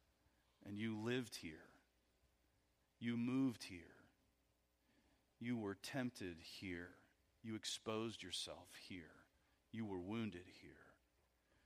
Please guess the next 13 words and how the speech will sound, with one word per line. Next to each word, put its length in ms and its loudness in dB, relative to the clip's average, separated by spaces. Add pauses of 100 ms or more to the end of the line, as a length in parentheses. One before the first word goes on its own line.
(540)
You 200 8
know 520 6 (2000)
the 120 0
temptation 840 -2
to 100 -8
withdraw 640 2
into 160 -4
self-protection, 960 -4 (1700)
and 100 -2
yet 220 6
you 100 -10
chose 480 2
to 100 -8